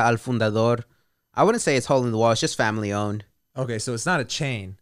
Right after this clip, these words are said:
Speaker 1: No, it's not. It's not. It's not the Albertos, Filibertos, none of that.
Speaker 2: Okay, well, Filiberto sucks. Let's be
Speaker 1: Yeah.
Speaker 2: real.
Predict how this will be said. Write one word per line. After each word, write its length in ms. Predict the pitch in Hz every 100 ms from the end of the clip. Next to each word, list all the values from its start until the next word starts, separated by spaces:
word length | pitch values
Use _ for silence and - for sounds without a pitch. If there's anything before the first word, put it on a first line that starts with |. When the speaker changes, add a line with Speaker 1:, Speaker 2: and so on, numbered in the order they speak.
| _ 123
Speaker 1:
No, 240 | 123 113
it's 140 | 110
not. 220 | 151 143 123
It's 160 | 120
not. 180 | 135 127
It's 100 | 143
not 280 | 175 165 -
the 140 | 131 -
Albertos, 600 | 127 123 123 120 123 -
Filibertos, 760 | 127 120 120 117 120 113 107 - _
none 220 | 120 123 120
of 80 |
that. 320 | 101 92 87 -
Speaker 2:
Okay, 380 | 120 110 95 95
well, 300 | 127 127 113 -
Filiberto 680 | 156 143 123 120 117 104 98
sucks. 680 | - 127 - - - - -
Let's 180 | 127 120
be 200 | 127 135
Speaker 1:
Yeah. 420 | 127 117 107 95
Speaker 2:
real. 80 | 90